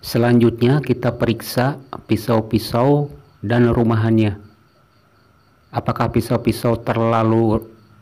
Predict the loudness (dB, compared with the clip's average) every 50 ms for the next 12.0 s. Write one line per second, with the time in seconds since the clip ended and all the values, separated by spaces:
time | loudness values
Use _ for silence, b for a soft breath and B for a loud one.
0 | -20 _ -4 0 2 2 4 4 4 2 2 2 0 -2 -2 -4 -6 -6 -6 -4
1 | -2 -2 0 -2 -2 -2 -4 -2 0 0 0 2 2 2 2 2 2 2 0 -2
2 | -4 -4 -4 -4 -4 -2 -4 -4 -4 -6 -10 -20 -20 _ _ _ _ -20 _ _
3 | _ _ _ _ _ _ _ _ _ _ _ _ _ _ _ _ _ _ _ _
4 | _ _ _ _ _ _ _ _ _ _ _ _ _ _ -6 -4 -4 -2 -2 -2
5 | -2 -2 -4 -2 0 0 2 4 4 4 4 2 2 0 -2 -4 -8 -20 -20 _
6 | -20 -20 -20 -10 -6 -4 -4 -4 -4 -6 -6 -6 -6 -4 -2 -2 -2 -2 0 -2
7 | -4 -4 -2 0 0 2 2 2 2 2 2 2 2 2 2 2 0 0 0 0
8 | 0 0 0 -2 -4 -2 -2 0 0 0 0 0 0 0 -2 -4 -4 -2 -2 -2
9 | 0 0 0 0 0 -2 -4 -6 -10 -18 -20 -20 -20 _ _ _ _ _ -20 -20
10 | _ _ _ _ _ _ _ _ _ _ _ -20 _ _ _ -20 -20 -20 -20 -20
11 | -20 -20 _ _ _ _ _ _ _ _ -6 -2 0 2 2 2 2 0 -2 -4